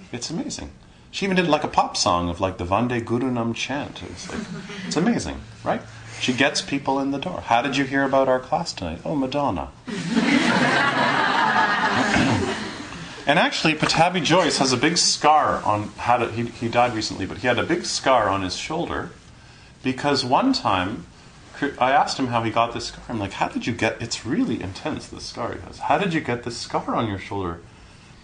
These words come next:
And he said, "Well, one time, uh, when he was a young man, Krishnamacharya took him for a demonstration and asked him to do Kapotasana, which Grant was doing tonight. So you stand up on your knees, you put your hands in Anjali Mudra, and then you reach back and catch hold of your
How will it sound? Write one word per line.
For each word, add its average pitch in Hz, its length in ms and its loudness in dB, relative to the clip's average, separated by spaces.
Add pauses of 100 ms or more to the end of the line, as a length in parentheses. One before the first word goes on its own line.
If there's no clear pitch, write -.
(300)
And 135 140 0
he 135 40 0
said, 135 200 -2
"Well, 127 120 4
one 175 280 6
time, 113 560 0 (180)
uh, 98 340 2 (160)
when 110 160 -2
he 104 60 0
was 98 140 0
a 95 60 0
young 107 280 2
man, 90 260 0
Krishnamacharya 120 880 2
took - 200 -4
him 117 100 2
for 101 180 -2
a 90 40 2
demonstration 87 960 -2 (560)
and 110 160 2
asked 107 320 2
him 143 100 4
to 127 80 -2
do 117 160 2
Kapotasana, 110 960 0
which 82 180 -10
Grant 95 240 -4
was 80 120 -8
doing 78 240 -8
tonight. 104 400 -4
So 80 160 -8
you 80 200 -6 (520)
stand 123 500 0
up 110 180 4
on 92 120 2
your 87 140 0
knees, 147 500 0
you 101 80 -8
put - 220 -12
your 92 100 -8
hands 101 360 -4
in 85 100 -4
Anjali 85 500 -2
Mudra, 101 380 -6
and 85 120 -6
then 85 100 -6
you 85 100 -6
reach 107 400 -8
back 95 300 0
and 85 140 -6
catch - 280 -6
hold 87 260 -4
of 85 140 -10
your 85 260 -6